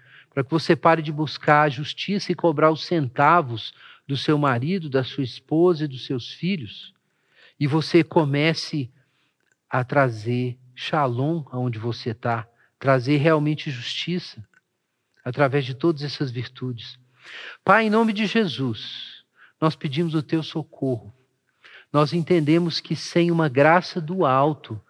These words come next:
não é possível viver de forma consistente essas coisas.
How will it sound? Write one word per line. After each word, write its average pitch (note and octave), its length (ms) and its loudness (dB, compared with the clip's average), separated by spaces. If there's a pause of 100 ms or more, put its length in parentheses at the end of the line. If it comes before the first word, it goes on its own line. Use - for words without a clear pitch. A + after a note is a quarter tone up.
(360)
não D#3+ 140 2
é E3+ 60 2
possível E3 680 -4
viver C#3+ 400 0
de B2+ 100 -6
forma C3 640 -2 (240)
consistente D3+ 840 -2
essas A#2 300 -8
coisas. A2 640 -12